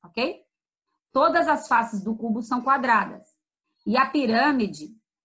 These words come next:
que é de base quadrada, apresenta faces triangulares e uma base quadrada. Então, ela tem lá a, três, quatro faces triangulares e uma face quadrada, que é a base dela,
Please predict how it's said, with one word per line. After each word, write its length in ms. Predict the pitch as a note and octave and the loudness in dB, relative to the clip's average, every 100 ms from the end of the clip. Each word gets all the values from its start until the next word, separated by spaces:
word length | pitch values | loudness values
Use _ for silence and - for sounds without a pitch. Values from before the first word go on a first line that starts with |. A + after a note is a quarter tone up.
| _ _ | _ _
que 160 | A3+ | 0
é 100 | A3+ | 2
de 100 | G3+ | 2
base 380 | F#3+ F#3 F#3+ F#3 | 2 2 2 -2
quadrada, 560 | G3+ F#3 F3+ F#3 G3+ C4+ | -4 -2 -2 0 0 -2
apresenta 600 | - A#3 B3 A#3 A3 A3 | 0 0 0 0 0 0
faces 880 | G#3 G3+ F#3+ F3+ - - - F#3+ - | -2 0 0 -2 -18 -20 -18 -18 -10
triangulares 920 | - C#4 D4 C4 B3+ D4+ A3 G#3+ C4+ D4 _ - | -4 0 2 0 -2 2 2 2 0 -8 _ -2
e 80 | B3+ | 2
uma 160 | B3 | 2
base 320 | A3 G#3+ A3+ | 4 2 2
quadrada. 580 | C4 C#4+ D#4+ C4+ F3 E3 _ _ _ _ | 0 0 2 2 0 -8 _ _ _ _
Então, 120 | G#3+ | 0
ela 200 | A3 B3 | 2 2
tem 200 | C4 C4 | 0 2
lá 220 | A#3 G3 G3 | 2 0 -4
a, 220 | - - - _ - | -12 -12 -14 _ 0
três, 280 | C4 F4 - _ | 0 0 -6 _
quatro 300 | B3 C#4+ D4+ | 2 2 -2
faces 460 | - A#3 G3+ G3+ - | 0 2 2 -4 -4
triangulares 720 | G3 G3+ G#3 A#3+ G3 A3+ C#4 _ _ _ _ | -2 0 0 0 0 0 -4 _ _ _ _
e 100 | A3+ | 2
uma 180 | B3+ C#4 | 2 2
face 340 | A#3+ A#3 C4+ | 2 0 -2
quadrada, 520 | - C4+ A3+ A3 A3 | -2 0 2 2 2
que 220 | B3+ C#4+ B3+ | -4 -4 0
é 60 | |
a 80 | A3+ | 0
base 320 | G3+ A3 A3 | 2 0 0
dela, 360 | B3 G#3 - | -4 -4 -6